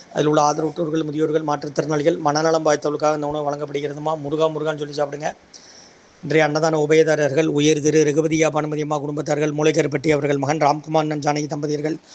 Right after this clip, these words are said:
குழந்தைகள் அக்ஷய் சகானா, அவங்க இருக்கிறது யூ எஸ் ஏ கொலம்பஸ்ல. உபயதாரர்களுக்கு எல்லா வளமும் நலமும் கிடைக்கணும், உங்க மேற்கொள்றாரிய வெற்றி அடையணும், உங்க குடும்பத்துல நிம்மதி, அமைதி, ஆரோக்கியம், ஒற்றுமை இருக்கணும்னு ஆசான் திருவடி பணிந்து வேண்டி, நோய் தீர்க்கிற மருந்தா கொரோனா காலகட்டத்திலேருந்து இந்த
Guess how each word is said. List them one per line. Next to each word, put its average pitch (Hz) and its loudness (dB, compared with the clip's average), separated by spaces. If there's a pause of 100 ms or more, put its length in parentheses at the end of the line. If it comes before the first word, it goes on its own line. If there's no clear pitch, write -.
(320)
குழந்தைகள் 160 4
அக்ஷய் 147 -4
சகானா, 147 -2
அவங்க 147 -2
இருக்கிறது 151 -4
யூ 147 0
எஸ் 160 -2
ஏ - 0
கொலம்பஸ்ல. 151 0 (560)
உபயதாரர்களுக்கு 156 4
எல்லா 156 2
வளமும் 151 0
நலமும் 151 -4
கிடைக்கணும், 151 -2
உங்க 147 -4
மேற்கொள்றாரிய 151 0
வெற்றி 143 0
அடையணும், 151 0 (300)
உங்க - -12
குடும்பத்துல 151 2
நிம்மதி, 156 4
அமைதி, 151 0 (100)
ஆரோக்கியம், 147 0
ஒற்றுமை 160 -2
இருக்கணும்னு 147 0
ஆசான் 143 0
திருவடி 156 2
பணிந்து 156 0
வேண்டி, 147 -2 (560)
நோய் 160 6
தீர்க்கிற 156 4
மருந்தா 147 2 (140)
கொரோனா 156 2
காலகட்டத்திலேருந்து 151 -2
இந்த 151 -8